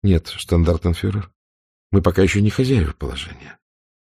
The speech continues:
Мы станем ими, когда в Хорватии на всех ключевых постах, в армии, разведке, промышленности будут наши люди, вне зависимости от того, кто ими формально руководит, Мачек, Павелич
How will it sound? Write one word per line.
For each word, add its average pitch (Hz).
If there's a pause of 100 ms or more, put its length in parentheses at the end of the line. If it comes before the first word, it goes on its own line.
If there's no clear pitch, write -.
(420)
Мы 107
станем 104
ими, 104
когда 85
в -
Хорватии 90
на 85
всех -
ключевых 87
постах, - (440)
в 101
армии, 127
разведке, 87
промышленности 95
будут 87
наши 101
люди, 73 (460)
вне 107
зависимости 101
от -
того, 92
кто -
ими 90
формально 87
руководит, 85
Мачек, 101
Павелич 87